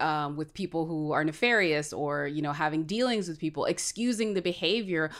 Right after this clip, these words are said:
of people that are in that billionaire club because it's easier to get along than it is to stand up for what you believe. That sort of prescribes, I think, to twenty twenty-one. And so actually, I thought that was actually fairly smart to sort of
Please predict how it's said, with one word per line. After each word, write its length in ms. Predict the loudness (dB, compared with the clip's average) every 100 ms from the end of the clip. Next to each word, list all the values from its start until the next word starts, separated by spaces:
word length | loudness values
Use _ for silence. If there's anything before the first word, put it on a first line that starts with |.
| -12
of 100 | -10
people 260 | -6 0 0
that 160 | 2
are 80 | 4
in 120 | 4
that 200 | 2 -2
billionaire 460 | 0 -2 0 -2 -2
club 400 | -2 2 2 2
because 260 | -2 -4 -6
it's 140 | -8
easier 340 | -6 -6 -4
to 80 | -4
get 160 | 0 0
along 480 | 2 4 4 4 2
than 100 | -2
it 120 | -2
is 180 | -4 -6
to 80 |
stand 320 | -10 -4 -4 -4
up 140 | -6
for 100 | -6
what 120 | -6
you 100 | -6
believe. 440 | -8 -6 -2 -2 -4 -20 -20 -20 _ -14 0
That 220 | 2 2
sort 140 | 2 2
of 80 |
prescribes, 420 | 2 -2 2 2 2
I 80 |
think, 160 | -4 -4
to 100 | -8
twenty 300 | -8 -4 -4
twenty-one. 720 | -6 -6 -4 -4 2 4 4
And 100 | 2
so 160 | 2 2
actually, 360 | 2 0 0
I 40 | 2
thought 220 | 2 4
that 100 | 2
was 120 | 2
actually 360 | -2 -2 -6 -6 -4
fairly 240 | -2 -2
smart 580 | -4 -2 2 4 2 0
to 100 | -10
sort 180 | -4 -2
of 120 | -2